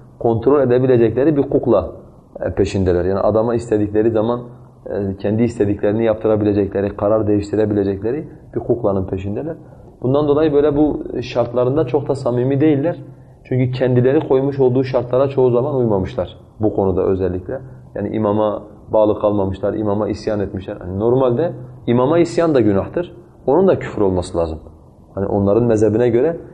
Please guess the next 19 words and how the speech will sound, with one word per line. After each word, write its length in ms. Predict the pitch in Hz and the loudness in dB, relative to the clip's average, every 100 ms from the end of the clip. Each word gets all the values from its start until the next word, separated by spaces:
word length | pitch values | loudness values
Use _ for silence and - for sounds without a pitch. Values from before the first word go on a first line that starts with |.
| - | -14
mesela 280 | - 113 113 | -4 -2 -2
şöyle 340 | - 127 117 | 2 2 2
düşünün, 360 | 101 135 156 160 - - - - | 0 -2 -4 -6 -14 -18 -18 -10
hariciler 800 | - 110 110 110 139 127 123 110 | 0 2 4 4 2 2 0 -2
bu 80 | |
konuda 340 | 131 127 120 131 | 0 0 2 0
samimi 400 | 127 117 120 135 | 0 0 0 2
olsalardı, 640 | 127 131 101 98 110 185 - - - - | 0 2 0 0 -2 -10 -14 -20 -18 -2
mezheplerinin 720 | 110 107 113 113 117 131 139 | 0 2 2 2 0 0 0
gereği 280 | 123 123 139 | 2 2 2
olarak 420 | 123 139 170 - | 2 0 -2 -2
imama 300 | 120 120 147 | 0 0 0
isyanı 460 | 131 131 131 143 180 | -4 -4 0 4 4
da 100 | 135 | 2
küfür 240 | - 107 | -2 -6
kapsamında 600 | - 98 101 101 101 98 | -4 -2 -2 -2 0 0
ele 100 | 98 | 2
almaları 480 | 95 92 92 92 90 | 0 2 0 0 0
lazımdı. 440 | 90 92 104 175 | -2 -2 -6 -8